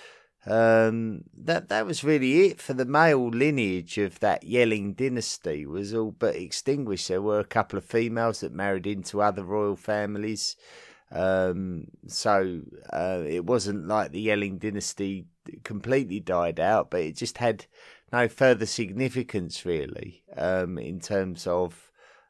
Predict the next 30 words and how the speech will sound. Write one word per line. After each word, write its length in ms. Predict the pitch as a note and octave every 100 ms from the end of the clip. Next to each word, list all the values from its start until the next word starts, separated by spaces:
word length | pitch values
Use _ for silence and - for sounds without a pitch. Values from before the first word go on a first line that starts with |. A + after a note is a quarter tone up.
| -
uh, 280 | F#2 F#2+ -
a 140 | F#2
male 680 | G2 A2 A2 A2 G#2+ G#2 F#2+
lineage 880 | F#2 G#2+ A#2 A2 F2+ E2+ E2 - -
carrying 440 | - A2 G2 G2 G2+
on 220 | G2 F#2+
and, 240 | F2+ E2 -
and 160 | G2+
being 240 | G#2 G#2 G2+
any 200 | G#2 G2+
kind 300 | - G2 F#2
of 160 | E2+
ruler 340 | G2+ A2 G2 F2+
of 120 | F2
any 180 | G2+ F2+
country. 720 | - A2+ A2 - - C2 A1
Uh, 100 | B1 -
like, 260 | C#2+ E2+ C2
England 360 | G#2 G2 F2+ E2+
returned 400 | E2 A2+ G#2+ E2
to 100 | -
the 100 | F#2
Anglo-Saxons, 1120 | F2 E2 E2 E2 G#2+ - - F#2+ F2 F2 - _ - - - _
and, 420 | - F#2 F#2 E2
um, 540 | F2+ F2+ F2+ F#2 F2 - - -
Norway 480 | F2 A2 G#2 F#2 F2+
and 120 | F2+
Denmark 540 | F#2+ F#2+ F2+ F2 E2+
had, 260 | - E2 -
um, 460 | D#2 F2+ F2+ E2+ -